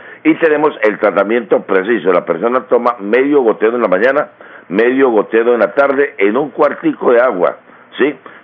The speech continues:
Todos los días. Y la persona comienza a notar que ya al toser, al reírse, al hacer un poquito de fuerza, ya comienza a disminuir esa salida involuntaria de la orina. Tenemos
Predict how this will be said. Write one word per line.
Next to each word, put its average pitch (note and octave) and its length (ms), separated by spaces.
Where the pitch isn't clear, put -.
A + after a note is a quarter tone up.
Todos C#3+ 240
los B2 140
días. G#2+ 280
Y E2+ 60
la F#2+ 140
persona A2 280
comienza A2+ 420
a A2+ 40
notar G2 440
que F#2 120
ya A2+ 120
al A#2 80
toser, B2+ 420
al F#2+ 160
reírse, G#2+ 380
al F2+ 80
hacer E2 120
un G#2 80
poquito B2 280
de A2 80
fuerza, C3+ 420
ya A2 240
comienza A2+ 560
a F#2 120
disminuir F#2+ 580
esa G2+ 440
salida A#2 520
involuntaria G#2 840
de F2+ 160
la F2 80
orina. F2+ 300
Tenemos E3 420